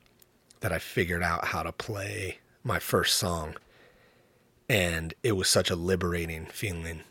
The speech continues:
to do that. And so I found a used guitar on Facebook and took the whole family and picked it up. So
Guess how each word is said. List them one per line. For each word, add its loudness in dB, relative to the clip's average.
to -2
do -2
that. 0
And -6
so 0
I -4
found 0
a -4
used -4
guitar -4
on -8
Facebook -4
and 0
took 2
the 0
whole 0
family -2
and -4
picked 0
it 4
up. -2
So 2